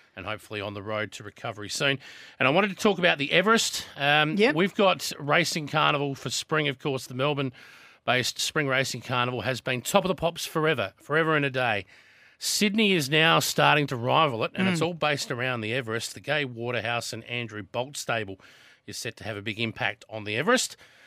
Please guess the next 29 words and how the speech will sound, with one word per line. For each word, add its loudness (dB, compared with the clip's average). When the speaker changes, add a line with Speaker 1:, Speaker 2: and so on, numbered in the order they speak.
Speaker 1:
Uh, 2
they 2
haven't 2
so -2
far. 0
They've -2
only 2
had -2
two 0
runners -2
in -10
the -6
history, -6
but -8
they've -8
got -10
two -2
running -2
in -4
this -6
one, -6
Hawaii -2
Five-O -2
and -2
the, -2
<laughs> -20
uh, 0
imported 0
alcohol-free. 4